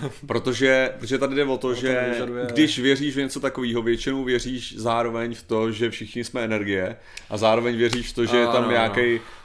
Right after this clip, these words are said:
Speaker 1: že ty promítáš ty svoji energie do okolí
Speaker 2: Vlastně,
Speaker 1: a
Speaker 2: ty
Speaker 1: tvoje
Speaker 2: můžeš
Speaker 1: myšlenky mají
Speaker 2: otočit
Speaker 1: energii.
Speaker 2: kvantovou fyziku třeba v provázání, takže
Speaker 1: Aha.
Speaker 2: já automaticky, že si něco myslím, tak kvantový provázání, ergo
Speaker 1: Mhm.
Speaker 2: se to projeví instantně u tebe a ty víš, co já jsem si myslel, takže
Speaker 1: Víceméně.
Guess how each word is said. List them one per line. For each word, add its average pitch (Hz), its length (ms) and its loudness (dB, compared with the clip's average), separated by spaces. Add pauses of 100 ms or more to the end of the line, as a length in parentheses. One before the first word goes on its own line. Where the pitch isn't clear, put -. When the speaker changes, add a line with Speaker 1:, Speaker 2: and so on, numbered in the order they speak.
Speaker 1:
že 113 200 0
ty 120 100 0
promítáš 120 540 0
ty 127 120 -6
svoji 120 280 0
energie 120 340 2
do 117 140 4
okolí 107 320 0
Speaker 2:
Vlastně, 156 420 0
Speaker 1:
a 117 40 -2
Speaker 2:
ty 139 60 -2
Speaker 1:
tvoje 131 140 6
Speaker 2:
můžeš 127 160 2
Speaker 1:
myšlenky 131 400 2
mají - 0 -
Speaker 2:
otočit 123 260 4
Speaker 1:
energii. 117 160 0
Speaker 2:
kvantovou 170 400 0
fyziku 156 560 -4
třeba 147 360 -4
v - 100 -16
provázání, 113 920 -2
takže 113 240 -2
Speaker 1:
Aha. 110 60 0
Speaker 2:
já 139 120 0
automaticky, 147 560 -6
že 147 100 -6
si 147 180 -8
něco 147 320 -8
myslím, 117 560 -6
tak 131 140 -8
kvantový 135 380 -10
provázání, 131 800 -4
ergo 131 260 -4
Speaker 1:
Mhm. 123 60 -4
Speaker 2:
se 127 100 -10
to 131 100 -8
projeví 127 360 -4
instantně 123 420 -10
u 123 100 -12
tebe 123 240 -6
a 120 80 -6
ty - 100 -8
víš, 120 160 -8
co 123 100 -6
já 113 80 -4
jsem 117 160 -8
si 120 80 0
myslel, 98 360 -4
takže 98 240 -4
Speaker 1:
Víceméně. 98 440 -2